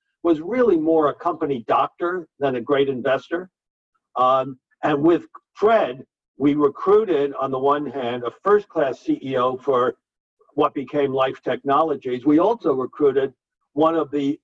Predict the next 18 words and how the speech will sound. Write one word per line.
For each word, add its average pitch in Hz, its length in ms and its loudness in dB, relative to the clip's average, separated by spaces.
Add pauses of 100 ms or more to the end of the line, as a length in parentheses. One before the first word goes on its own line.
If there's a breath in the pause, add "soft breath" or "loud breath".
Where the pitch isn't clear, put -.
(120)
greatest, 165 640 -2 (500)
uh, 127 400 0 (160)
scientific 156 520 0
advisory 143 560 0
boards 110 480 -2 (380)
of 139 180 -2 (140)
any 196 260 2
company 139 480 -2
of 117 120 2
its - 200 -4
type, 120 340 -2 (480)
uh, 113 260 0 (120)
in 143 160 0
the, 131 220 -6
in 131 120 0
the 123 80 -2
nineteen 113 480 -2
eighties, 104 500 -2